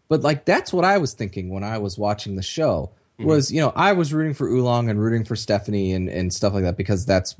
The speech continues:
Speaker 1: you know, how, you know, I, I watched the show. But at the same time, you just, you had to,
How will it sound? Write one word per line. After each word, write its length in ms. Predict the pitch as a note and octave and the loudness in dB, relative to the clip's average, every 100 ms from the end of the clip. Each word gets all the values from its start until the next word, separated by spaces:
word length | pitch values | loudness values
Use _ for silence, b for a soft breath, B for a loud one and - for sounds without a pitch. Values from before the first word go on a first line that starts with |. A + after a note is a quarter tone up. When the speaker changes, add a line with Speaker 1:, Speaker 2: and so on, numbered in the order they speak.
| _ | _
Speaker 1:
you 140 | G#2 | 0
know, 180 | F2+ E2+ - _ - | 0 0 -4 _ -8
how, 500 | E2+ F#2+ G2 F2 E2+ - - | -2 2 2 2 -2 -10 -6
you 120 | F2+ | -2
know, 100 | E2 | 2
I, 120 | E2 E2+ | 2 0
I 80 | F2+ | 2
watched 260 | F2+ F#2+ - | 4 4 2
the 60 | |
show. 320 | G2 - C3 G#2 | -2 2 4 4
But 120 | A2+ | 0
at 80 | A2+ | 0
the 60 | |
same 160 | - F#3 | 0 2
time, 260 | E3 D3+ b b b b _ - | 2 0 b b b b _ -8
you 200 | B2 D3+ | -2 0
just, 360 | F3 A#3+ - - D#2+ - | 0 -2 -4 -16 -16 -8
you 220 | A#2+ D#3+ C#3 | 0 4 4
had 320 | D3 G3+ G3 | 4 2 4
to, 200 | E3 | 2